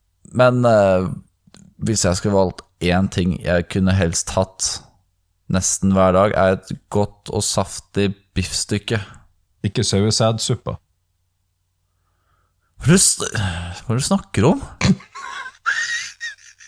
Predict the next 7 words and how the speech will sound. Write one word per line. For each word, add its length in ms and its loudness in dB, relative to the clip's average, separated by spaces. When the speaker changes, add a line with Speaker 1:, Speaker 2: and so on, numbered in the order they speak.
Speaker 1:
Jeg 160 4
snakker 260 4
om 60 4
en 180 2
god 240 4
og 80 2
feit 320 4